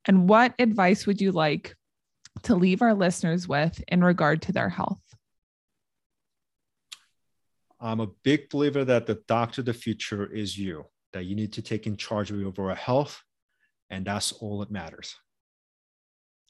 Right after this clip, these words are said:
Speaker 1: Amazing. Well, Doctor John, it was amazing to have you on the show again. This is like,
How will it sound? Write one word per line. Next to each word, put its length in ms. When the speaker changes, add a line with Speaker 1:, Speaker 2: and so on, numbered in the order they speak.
Speaker 1:
Amazing. 680
Well, 500
Doctor 440
John, 500
it 220
was 340
amazing 680
to 100
have 280
you 400
on 340
the 100
show 320
again. 520
This 200
is 200
like, 280